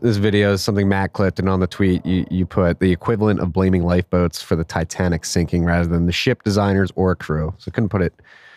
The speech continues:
more succinctly. Yeah, so Hillary Clinton's trying to add Bitcoin to her kill list,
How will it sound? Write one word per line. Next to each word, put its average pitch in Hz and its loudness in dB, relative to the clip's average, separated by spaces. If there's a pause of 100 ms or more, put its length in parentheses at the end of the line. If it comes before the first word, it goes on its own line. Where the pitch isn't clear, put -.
(280)
more 104 2
succinctly. 80 -2
Yeah, 80 0
so 80 -2
Hillary 113 2
Clinton's 92 0
trying 92 -2
to 87 2
add 82 0
Bitcoin 82 -2
to - -4
her 73 -2
kill 78 -2
list, 76 -4